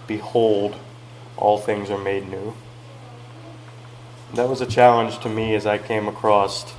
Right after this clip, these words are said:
these scriptures of really focusing on what is new. And I'm, I'm, I don't think that, I think everybody hears me that I'm not talking about some new thing that we have recently discovered, that there's another way to get to heaven. All roads lead,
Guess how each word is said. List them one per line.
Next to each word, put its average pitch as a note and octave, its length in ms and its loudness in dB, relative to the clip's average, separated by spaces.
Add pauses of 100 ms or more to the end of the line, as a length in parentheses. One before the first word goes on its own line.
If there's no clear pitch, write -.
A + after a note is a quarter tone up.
(560)
these G#2 140 -8
scriptures A2 600 -4
of G2+ 400 -6 (540)
really B2+ 260 4
focusing B2 680 2
on G#2+ 440 2 (760)
what G#2+ 240 0
is G#2 200 -2
new. G2 360 -6 (960)
And A2 120 -6
I'm, A2 160 0
I'm, A2+ 320 0
I A2+ 140 -2
don't A#2+ 240 0
think B2 280 -2
that, A2+ 180 0 (160)
I B2 80 -6
think A#2+ 180 -4
everybody B2 400 4
hears A#2 280 2
me A#2 120 0
that A2 160 0
I'm A2 160 4
not A#2 200 4
talking A#2 420 4
about A2 380 6 (560)
some A2+ 460 2
new B2 200 4
thing A#2+ 340 2
that A#2 80 0
we A2+ 140 0
have A2 120 0
recently A#2 460 0
discovered, A2 500 0
that G#2+ 140 -8
there's A2 220 -4
another B2+ 340 4
way A#2+ 180 4
to A#2+ 80 2
get A#2+ 220 -2
to A#2+ 80 0
heaven. A2 320 0
All A2+ 220 6
roads A#2 400 2
lead, A2 280 2